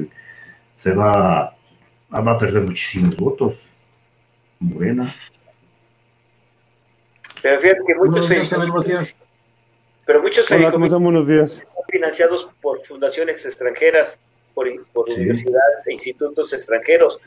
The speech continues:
Speaker 2: Ahí va a entrar un problema otra vez, ¿no? Otra vez la
Speaker 1: Otra
Speaker 2: cosa.
Speaker 1: vez con el, con el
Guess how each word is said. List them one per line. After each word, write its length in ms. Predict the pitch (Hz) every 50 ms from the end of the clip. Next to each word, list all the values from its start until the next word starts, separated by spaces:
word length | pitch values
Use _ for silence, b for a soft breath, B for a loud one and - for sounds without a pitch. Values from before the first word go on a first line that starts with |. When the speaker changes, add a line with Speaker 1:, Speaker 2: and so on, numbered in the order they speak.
| B B B B _ _ _
Speaker 2:
Ahí 500 | - 123 127 139 156 180 233 185 - - - -
va 60 | 147 151
a 40 | 160
entrar 320 | 160 - 160 151 151 160 160
un 80 | 160 -
problema 760 | 165 143 139 139 143 147 147 151 151 147 143 131 120 113 - - _ _ _ _ _ _
otra 300 | - 185 196 196 190 190 185
vez, 200 | 196 202 190 -
¿no? 80 | 185
Otra 420 | 220 - - 120 - 156 - 170 165
vez 120 | 170 - -
la 180 | 160 151 - 123
Speaker 1:
Otra 160 | 123 127 131
Speaker 2:
cosa. 120 | 131 131
Speaker 1:
vez 120 | 131 127 -
con 240 | 143 139 120 120
el, 240 | 120 120 117 120 117
con 220 | 117 110 113 113 113
el 160 | 110 107